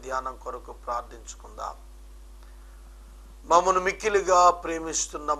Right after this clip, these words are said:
మా ప్రియ పరలోకపు తండ్రి, మీ పరిశుద్ధ ఘననామమునకు స్తోత్రాలు. ఈ రాత్రి పరిశుద్ధ బైబిల్ గ్రంథంలో నుండి మేము ధ్యానిస్తున్నటువంటి వాక్యము మా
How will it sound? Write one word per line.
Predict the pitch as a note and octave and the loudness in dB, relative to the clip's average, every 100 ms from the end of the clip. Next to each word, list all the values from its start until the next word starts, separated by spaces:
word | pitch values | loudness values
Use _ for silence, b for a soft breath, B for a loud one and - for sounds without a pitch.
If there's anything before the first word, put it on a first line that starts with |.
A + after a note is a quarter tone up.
| C#3+ | 2
మా | C#3+ C#3+ | 0 -2
ప్రియ | C#3 C#3+ C3+ | -8 -8 -8
పరలోకపు | C3+ C3 C3 B2 C3 C3 - | -8 -6 -8 -10 -12 -14 -14
తండ్రి, | A#2+ - B2 B2 - - - - - - - - - - - - | -14 -16 -20 -20 -20 -20 -20 -20 -20 -20 -20 -20 -20 -20 -20 -18
మీ | C#3 C3+ - | -16 -14 -8
పరిశుద్ధ | D3 D3+ E3+ - D3 C#3 C3 | -8 -6 -10 -4 -2 -2 -4
ఘననామమునకు | C3 B2+ C3 C3 C3 B2+ B2 - B2+ A#2+ - | -6 -2 -2 -2 -6 -10 -16 -16 -16 -16 -18
స్తోత్రాలు. | - B2+ - - G#2+ - - - - - - - - - - b b b b b b b - | -16 -16 -16 -14 -14 -14 -20 -20 -20 -20 -20 -20 -20 -20 -20 b b b b b b b -4
ఈ | D3 | 10
రాత్రి | F3 F#3+ - F3 E3+ | 12 12 8 -4 0
పరిశుద్ధ | F3+ D#3+ F3+ D#3+ | 0 0 -2 -2
బైబిల్ | D#3+ D#3+ E3 E3 D3+ | 2 2 2 -2 -6
గ్రంథంలో | C#3 D3+ C#3 D3 D3 C3+ | -6 -6 -4 -4 -4 -6
నుండి | C3+ C3 C3+ C#3+ D3 - - - - - - | -8 -12 -14 -14 -16 -20 -20 -20 -20 -20 -16
మేము | C3+ C3 A#2 | -16 -16 -10
ధ్యానిస్తున్నటువంటి | C3 C#3 C#3+ - - C3+ C3 B2+ C3 B2 - A#2+ | -6 -6 -6 -12 -14 -12 -12 -10 -12 -12 -16 -8
వాక్యము | B2 B2+ - C#3 C3 C#3 - - - - b b b b b b - | -6 -6 -10 -16 -16 -18 -20 -20 -20 -20 b b b b b b -10
మా | - | 4